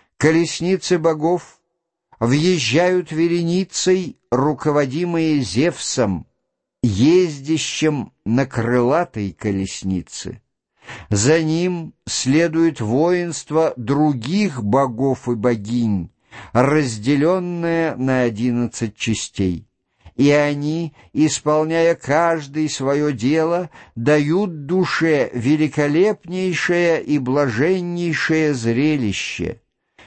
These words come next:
Бесцветной, бесформенной и неосязаемой сущности нужна, как зритель, лишь мысль, кормчий души, и таким образом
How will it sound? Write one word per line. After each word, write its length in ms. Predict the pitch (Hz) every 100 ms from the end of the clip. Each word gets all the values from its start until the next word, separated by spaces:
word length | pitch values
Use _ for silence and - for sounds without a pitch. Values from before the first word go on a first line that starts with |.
| -
Бесцветной, 1400 | - 107 165 - - - 139 151 175 - - 113 87 - - _ -
бесформенной 1400 | 104 156 156 - - 135 196 196 190 180 175 170 170 165
и 300 | - 160 180
неосязаемой 1700 | 156 160 196 202 196 - - 185 156 151 170 165 156 139 131 123 113
сущности 1300 | - - - 98 98 - - 123 110 - - 120 104 -
нужна, 840 | 123 139 147 117 127 147 185 170 127
как 280 | - 143 131
зритель, 840 | 104 107 147 196 220 - - 101 90 _
лишь 420 | 120 135 165 - 147
мысль, 760 | 156 175 196 165 - 95 - - - - - _
кормчий 1000 | - 160 196 220 208 202 180 - 190 180
души, 680 | 151 175 170 - 180 170 107 - -
и 140 | 135
таким 440 | 139 135 139 131
образом 680 | 147 196 185 196 165 185 160